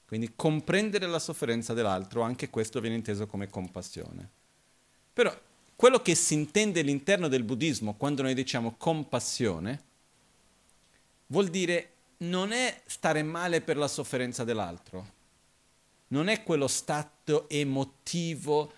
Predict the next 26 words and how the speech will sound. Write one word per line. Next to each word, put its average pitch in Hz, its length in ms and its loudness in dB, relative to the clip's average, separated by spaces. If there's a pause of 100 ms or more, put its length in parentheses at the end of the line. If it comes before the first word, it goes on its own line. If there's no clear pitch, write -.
nel 131 220 -2
quale 143 240 4
io 156 140 2
piango 147 600 -2
per 135 160 -2
la 131 120 0
tua 156 220 -2
sofferenza 147 800 -4
e 143 80 4
sto - 260 -2
male 151 380 -2
perché 143 340 -4
tu 143 140 -6
soffri, 147 540 -2
quindi 151 280 -2
ho 135 80 2
compassione 127 680 -2
di 104 140 -2
te. 85 280 -8
No. 139 400 -2 (1400)
Compassione 175 680 2
vuol 165 200 -2
dire 143 180 0
io 185 300 2
ho 147 320 0
avversione 135 1160 0